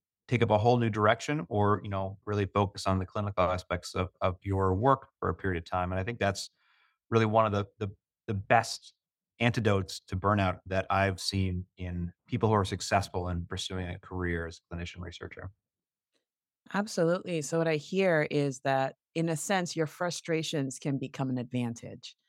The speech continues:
Speaker 1: Yeah.
Speaker 2: How do you take the frustrations that you see in the clinical space and think about how to best answer questions in the, in the s-, s-, research space? And when research is not working,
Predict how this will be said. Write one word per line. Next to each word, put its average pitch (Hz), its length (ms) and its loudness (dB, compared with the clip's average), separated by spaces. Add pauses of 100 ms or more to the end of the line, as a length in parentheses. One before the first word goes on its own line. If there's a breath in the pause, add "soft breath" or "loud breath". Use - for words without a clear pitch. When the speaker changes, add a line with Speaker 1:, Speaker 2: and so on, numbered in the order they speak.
(260)
Speaker 1:
Yeah. 110 180 2
Speaker 2:
How 143 160 4
do 147 100 0
you 151 160 0
take 139 320 -2
the 131 100 -4
frustrations 135 680 -4
that 123 160 -6
you 117 120 -4
see 135 300 -2
in 113 120 -4
the 117 80 -8
clinical 208 400 -2
space 113 580 -4
and 135 180 -2
think 165 200 -2
about 151 300 -2
how 131 260 -4
to 123 160 -2 (200)
best 120 360 -2
answer 131 360 0
questions 120 720 -2
in 123 200 -2
the, 113 200 -4 (200)
in 120 120 -4
the 117 60 -4
s-, - 280 -12
s-, - 160 -14
research 147 400 0
space? 107 360 -10 (320 soft breath)
And 143 100 0
when 143 100 4
research 165 380 0
is 139 100 -2
not 143 180 0
working, 131 580 -2